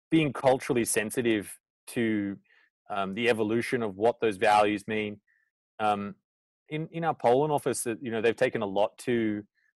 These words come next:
um, you know, the go live attitude and the celebration, and they've made videos about it. And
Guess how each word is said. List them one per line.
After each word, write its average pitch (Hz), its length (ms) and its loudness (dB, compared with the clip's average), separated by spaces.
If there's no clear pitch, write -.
um, 95 560 2
you 120 100 -8
know, 107 100 -2
the 104 120 -6
go 120 180 6
live 104 340 4
attitude 107 520 2
and 101 100 -8
the 98 60 -6
celebration, 110 760 2
and 101 240 -8
they've 110 160 -2
made 104 180 -4
videos 107 340 0
about 104 360 2
it. 107 140 2
And 95 160 -8